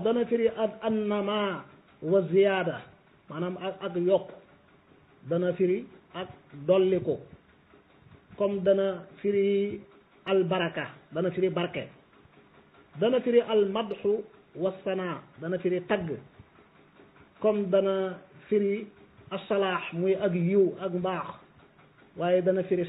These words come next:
safwa muy ak sell, dana firi at tahaara muy ak laab. Baat yii,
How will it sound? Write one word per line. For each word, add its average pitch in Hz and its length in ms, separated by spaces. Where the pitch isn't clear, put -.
safwa 202 340
muy 196 220
ak 180 160
sell, 214 320
dana 214 260
firi 214 260
at 202 260
tahaara 180 480
muy 190 220
ak 185 200
laab. 165 280
Baat 196 300
yii, 214 600